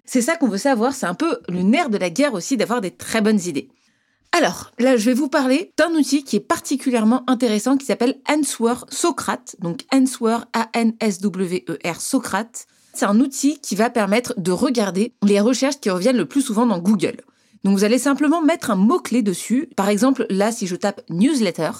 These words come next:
et que je mets en français, je vais tomber sur toutes les questions que les gens se posent le plus sur les newsletters. Parmi les exemples qu'on peut trouver, ça va être comment faire une newsletter gratuite,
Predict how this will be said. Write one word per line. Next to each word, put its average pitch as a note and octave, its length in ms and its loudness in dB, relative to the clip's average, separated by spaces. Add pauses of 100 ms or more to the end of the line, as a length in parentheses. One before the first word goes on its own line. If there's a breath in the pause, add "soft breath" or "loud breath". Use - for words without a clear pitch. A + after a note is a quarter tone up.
(460)
et B3+ 180 4
que A3+ 140 0
je F3 100 -4
mets A3+ 300 0
en G#3+ 200 -2
français, G3 540 -4 (340 loud breath)
je E3+ 120 -4
vais C4+ 120 4
tomber B3 220 4
sur F3+ 180 -2
toutes E4 200 -2
les A3 100 2
questions G#3 480 0
que C4+ 120 -2
les F#3+ 300 0
gens G3+ 160 0
se B3 120 -2
posent B3 260 0
le E3+ 100 2
plus A#3+ 220 -2
sur A3 160 -2
les D#3 100 -2
newsletters. G3+ 640 0 (300)
Parmi B3+ 320 4
les F#3+ 260 2
exemples A3 560 0
qu'on F#3+ 160 0
peut F#3+ 120 0
trouver, B3+ 520 -4
ça - 220 0
va G#3 120 2
être B3+ 280 -2 (340)
comment E4 260 4
faire D4 240 0
une G#3 120 4
newsletter F#3+ 420 0
gratuite, F3+ 640 -4